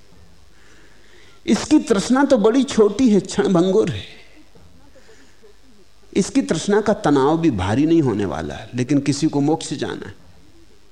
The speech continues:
इसकी तृष्णा बड़ी कठिन है। तुमने कभी किसी को मोक्ष जाते देखा?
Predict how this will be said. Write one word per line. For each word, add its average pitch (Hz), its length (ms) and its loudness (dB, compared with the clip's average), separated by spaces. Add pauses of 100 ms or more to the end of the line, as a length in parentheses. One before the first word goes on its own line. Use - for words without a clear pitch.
(720)
इसकी 139 320 -4
तृष्णा - 420 -12
बड़ी 73 360 -8 (800)
कठिन - 260 -10
है। - 100 -18 (2000)
तुमने 143 180 2
कभी 147 240 0
किसी 143 240 -2
को 143 120 0
मोक्ष 127 320 0
जाते 113 360 -4
देखा? 98 400 -6